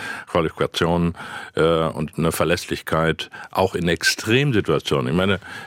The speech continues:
solange alles nur Routine ist, ist ja gut. Aber auch bei so einer Mission passiert ab und zu mal was Unvorhergesehenes und dann müssen sie in der Lage sein, vernünftig zu handeln.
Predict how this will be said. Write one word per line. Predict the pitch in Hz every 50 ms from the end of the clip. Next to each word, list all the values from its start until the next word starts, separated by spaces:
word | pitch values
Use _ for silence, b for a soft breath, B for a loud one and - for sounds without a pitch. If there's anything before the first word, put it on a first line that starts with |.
| B B
solange | - - 127 127 127 135 135 131
alles | 135 135 127 - -
nur | 143 139
Routine | 131 131 - 196 196 196 196
ist, | 185 175 156
ist | 180 165
ja | 160 160
gut. | 156 185 202 165 104 - - -
Aber | - 107 104 107 107 101 90 73
auch | 90 95 -
bei | - 143 135
so | 127 143
einer | 147 156
Mission | 151 151 147 135 - 147 147 143
passiert | - 139 127 - 139 131
ab | 135 131 135
und | 127 120
zu | - 135
mal | 127 127 127
was | 123 113 -
Unvorhergesehenes | 143 160 147 - - 82 78 76 80 80 85 92 92 92 98 110 117 - -
und | 95 90 85 80 - -
dann | - 95 98 107 110 113
müssen | 127 139 147 139 156 151 139 127
sie | 120 120
in | 117 110
der | 104 104 98
Lage | 101 98 98 92 90 90 87
sein, | 87 87 85 82 80 85 87 - B B B B B B B B B B B _ _ _ _
vernünftig | _ - - 85 85 82 80 - - - 87 -
zu | - - 80 76
handeln. | 78 78 76 69 62 58 53